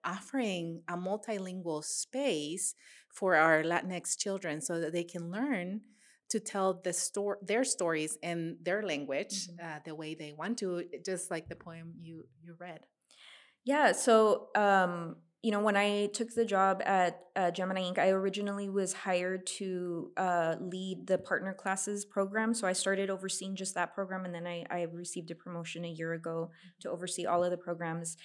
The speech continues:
Speaker 2: And of course, being a former bilingual teacher and all my experience from Laredo and all my creative work and all that, it has played a huge role in, in how I, the kind of partnerships I look for,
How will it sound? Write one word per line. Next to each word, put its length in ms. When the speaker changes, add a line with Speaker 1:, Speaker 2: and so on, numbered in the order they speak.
Speaker 2:
And 300
of 140
course, 640
being 240
a 40
former 340
bilingual 460
teacher 800
and 280
all 360
my 160
experience 520
from 220
Laredo 600
and 200
all 220
my 160
creative 420
work 400
and 100
all 140
that, 360
it 240
has 320
played 340
a 60
huge 400
role 420
in, 480
in 240
how 380
I, 500
the 80
kind 180
of 80
partnerships 500
I 100
look 200
for, 560